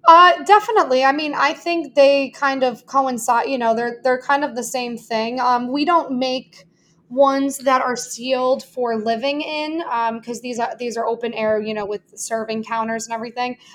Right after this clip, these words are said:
But we have had people ask us, like, "Yeah, can you make us one that I can live out of?" And we say, "No, you know, not at this time." Um, but I definitely think it's all related. And actually, a lot of Airbnbs buy ours as well, and they use it as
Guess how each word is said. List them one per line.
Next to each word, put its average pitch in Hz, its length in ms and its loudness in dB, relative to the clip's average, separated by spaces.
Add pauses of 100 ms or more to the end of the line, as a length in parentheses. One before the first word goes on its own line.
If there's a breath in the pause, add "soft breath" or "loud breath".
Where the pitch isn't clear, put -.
But 311 100 2
we 359 120 2
have 359 200 6
had 403 140 4
people 330 260 2
ask 262 320 4
us, 240 140 -4
like, 240 200 -6
"Yeah, 294 180 2
can 277 220 -6
you 277 80 -8
make 269 240 -4
us 269 200 -4
one 269 140 -2
that 240 120 -4
I 240 80 -2
can 226 180 -12
live 233 200 -6
out 226 180 4
of?" 226 120 2
And 226 100 -8
we 226 80 -6
say, 220 180 -2
"No, 269 640 2 (360 soft breath)
you 262 120 -2
know, 247 80 0
not 262 200 4
at 277 140 0
this 302 300 2
time." 254 540 0
Um, 226 680 -2
but 240 300 4
I 247 100 2
definitely 277 320 0
think 247 220 -4
it's 226 120 -6
all 233 220 -2
related. 214 540 2 (100)
And 214 300 -4 (280 soft breath)
actually, 294 260 4
a - 20 10
lot 269 160 10
of - 40 0
Airbnbs 254 800 0
buy 208 240 2
ours 208 400 0
as 226 160 -8
well, 226 220 2
and 214 80 -4
they 208 60 -4
use 214 260 -6
it 220 180 -2
as 202 300 -2